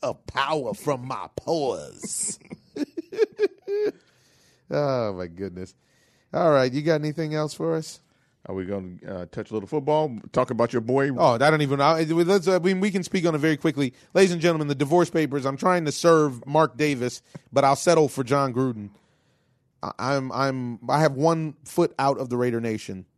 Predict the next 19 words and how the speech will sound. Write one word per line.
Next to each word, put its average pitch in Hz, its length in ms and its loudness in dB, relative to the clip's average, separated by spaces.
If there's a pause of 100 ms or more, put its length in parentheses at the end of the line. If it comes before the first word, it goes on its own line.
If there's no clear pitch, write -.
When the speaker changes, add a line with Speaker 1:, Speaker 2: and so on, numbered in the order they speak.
Speaker 1:
The, 110 160 -2
the 107 140 -4
biggest 143 300 -4
problem 123 400 0
is, 107 200 -6
is 104 100 -10
they're 107 140 -6
still 127 220 -8
in 113 60 -10
California, 110 520 -6
so 110 160 -8
I 110 80 -4
have 107 180 -6
to 104 80 -14
support. 101 460 -2 (500)
But, 101 600 2 (760)
uh, 85 540 -4 (440)
what 104 340 -2
I'm, 98 420 -4